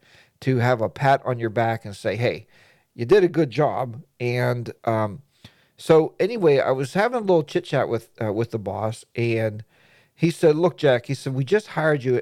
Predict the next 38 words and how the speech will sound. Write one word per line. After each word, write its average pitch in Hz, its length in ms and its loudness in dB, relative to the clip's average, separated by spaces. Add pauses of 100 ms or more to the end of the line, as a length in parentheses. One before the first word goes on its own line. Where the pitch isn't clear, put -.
and, 123 340 -2
you 135 120 -6
know, 123 80 -2
you're 113 200 -4
really 139 600 0
doing 170 240 2
a 143 40 -4
good 135 160 -4
job, 123 180 0
and 110 80 -4
I 110 40 -2
don't 131 200 -2
wanna 113 200 -6
lose 98 340 -10
you. 98 180 -16 (500)
So 135 280 4
I 127 80 2
know 151 180 2
we're 196 160 2
moving 175 380 2
further 131 360 2
away 127 260 2
from 98 220 -12
you." 90 240 -8
He 123 180 -4
said, 117 200 -2
"I 117 120 -2
know 123 380 2
that's 151 220 0
gonna 143 180 -4
be 139 120 -2
a 135 40 -8
consideration 127 600 -4
of 110 80 -8
you 113 140 -6
getting 120 240 -4
another 135 400 0
job, - 480 -8